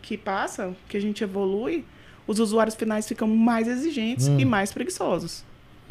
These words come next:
Speaker 1: Então, a gente tem que ver como é que a gente pega a atenção <coughs> deles.
Speaker 2: Tem uma questão, quer mais água? Tem uma, tem uma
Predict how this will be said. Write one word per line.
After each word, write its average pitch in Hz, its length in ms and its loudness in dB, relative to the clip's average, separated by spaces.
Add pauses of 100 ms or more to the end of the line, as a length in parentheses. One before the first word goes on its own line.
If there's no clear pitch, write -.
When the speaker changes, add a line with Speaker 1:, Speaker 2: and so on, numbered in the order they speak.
(380)
Speaker 1:
Então, 196 240 2
a 202 60 2
gente 214 200 -2
tem 214 120 -2
que 208 120 -4
ver 202 140 0
como 208 180 -4
é 202 80 -2
que 233 80 -6
a 233 60 -4
gente 233 420 -6 (1300)
pega 247 240 4
a - 20 0
atenção 214 380 4
<coughs> - 0 -
deles. 160 460 -2 (440)
Speaker 2:
Tem 160 200 4
uma 160 360 6 (260)
questão, 120 400 -2
quer 120 120 -6
mais 117 140 -2
água? 127 180 -2 (480)
Tem 156 140 6
uma, 165 420 8
tem 147 200 4
uma 135 520 4